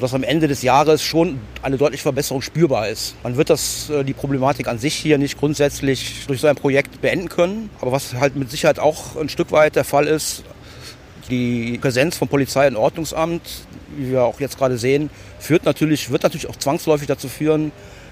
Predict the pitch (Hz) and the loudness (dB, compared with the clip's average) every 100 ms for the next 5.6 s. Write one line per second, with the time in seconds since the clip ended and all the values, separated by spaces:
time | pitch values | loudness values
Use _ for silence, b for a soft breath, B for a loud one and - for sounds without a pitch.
0 | B 139 139 143 143 143 156 139 135 135 | B -4 -2 2 4 4 4 4 2 0
1 | 127 139 - 139 147 - 143 131 117 147 | -2 -4 0 0 0 -2 0 2 0 0
2 | 147 135 131 - 139 151 139 - B B | 2 2 2 0 0 2 -2 -8 B B
3 | B - 127 107 - - 127 131 131 123 | B -4 -2 -4 -8 -10 0 2 2 0
4 | 120 - 127 135 175 - B B B - | -4 -4 0 0 0 -6 B B B -4
5 | 120 131 123 139 135 135 | 0 0 2 4 6 4